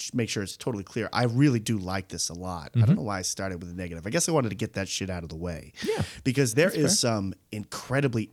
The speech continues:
Speaker 1: epic and intense and exciting moments in this movie. And it's such a crazy idea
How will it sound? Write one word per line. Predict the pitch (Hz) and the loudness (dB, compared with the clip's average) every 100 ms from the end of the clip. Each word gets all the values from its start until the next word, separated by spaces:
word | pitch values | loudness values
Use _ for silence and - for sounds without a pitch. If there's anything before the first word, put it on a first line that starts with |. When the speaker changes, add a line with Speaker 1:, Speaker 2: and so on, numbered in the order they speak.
| - | -2
Speaker 1:
epic | 110 - 95 - - | 0 0 -4 -4 -4
and | 98 | -4
intense | 90 - - 107 92 - | -4 -6 -4 -4 -4 -6
and | 95 | -6
exciting | 92 - - 101 113 110 98 | -2 0 0 2 0 0 0
moments | 101 104 107 95 - | 0 0 0 -2 -6
in | 95 | -6
this | 90 87 - | -4 -4 -2
movie. | 104 123 95 92 - - - | -2 -2 -2 -6 -8 -14 -2
And | 135 | 2
it's | 143 - | 4 4
such | 180 190 | 0 2
a | 214 | 0
crazy | - - 107 123 160 151 165 | -2 -2 0 2 2 2 0
idea | 165 156 175 240 - | 0 -2 -2 0 -2